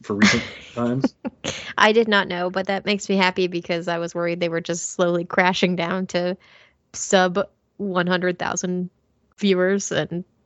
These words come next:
Speaker 2: that would be really bad for them.
Speaker 1: They ended up doing five hundred and sixty-six thousand viewers.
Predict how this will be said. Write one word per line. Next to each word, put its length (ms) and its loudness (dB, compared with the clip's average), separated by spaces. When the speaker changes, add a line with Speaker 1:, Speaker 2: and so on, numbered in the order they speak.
Speaker 2:
that 180 2
would 200 -6
be 400 -8
really 260 -2
bad 220 0
for 100 -6
them. 260 -6
Speaker 1:
They 180 4
ended 200 4
up 100 6
doing 300 4
five 360 2
hundred 260 2
and 100 0
sixty-six 640 0
thousand 400 2
viewers. 720 0